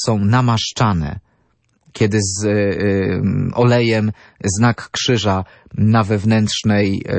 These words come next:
y, części dłoni, y, się stawia. Chcąc jednak ująć w pełni całą wymowę tej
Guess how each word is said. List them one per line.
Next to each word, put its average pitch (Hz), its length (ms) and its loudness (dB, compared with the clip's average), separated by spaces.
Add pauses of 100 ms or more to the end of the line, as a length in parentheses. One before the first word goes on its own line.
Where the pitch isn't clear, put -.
(160)
y, 92 40 -2
części 104 520 0
dłoni, 95 480 2 (460)
y, 98 1080 0 (100)
się 107 160 0
stawia. 87 440 -4 (920)
Chcąc - 540 -2 (340)
jednak 123 540 0
ująć 120 640 0
w - 280 -20
pełni 131 480 0
całą 123 400 0
wymowę 104 460 0
tej 95 160 -2